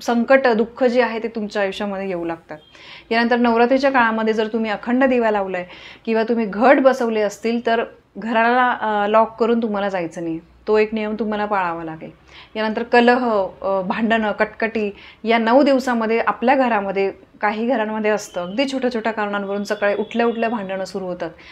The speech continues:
आणि सकाळच्या वेळेस, संध्याकाळच्या वेळेस असे कटकटी वगैरे वातावरण जे आहे, नऊ दिवसांमध्ये तुम्ही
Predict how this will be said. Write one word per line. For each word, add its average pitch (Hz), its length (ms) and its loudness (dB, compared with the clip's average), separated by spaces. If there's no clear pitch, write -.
आणि 208 180 0
सकाळच्या 240 460 2
वेळेस, 220 180 0
संध्याकाळच्या 214 540 0
वेळेस 208 120 -2
असे 233 260 0
कटकटी 233 580 -2
वगैरे 214 260 0
वातावरण 208 540 -2
जे 214 100 -2
आहे, 196 200 -4
नऊ 208 200 -2
दिवसांमध्ये 208 500 -2
तुम्ही 208 420 -2